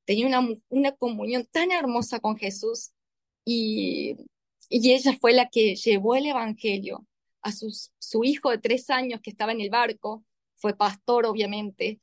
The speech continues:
crió toda su generación en el camino del Señor. El día que ella, ella tenía muchas plantas, típico de las mujeres, eh, polacas, que le gustan mucho las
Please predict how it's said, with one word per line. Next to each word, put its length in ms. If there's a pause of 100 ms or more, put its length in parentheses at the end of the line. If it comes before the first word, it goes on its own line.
(260)
crió 260
toda 200
su 200
generación 720
en 120
el 100
camino 340
del 80
Señor. 360
El 140
día 200
que 100
ella, 360 (260)
ella 200
tenía 200
muchas 320
plantas, 520
típico 420
de 120
las 140
mujeres, 540 (340)
eh, 320 (560)
polacas, 520
que 80
le 80
gustan 240
mucho 380
las 160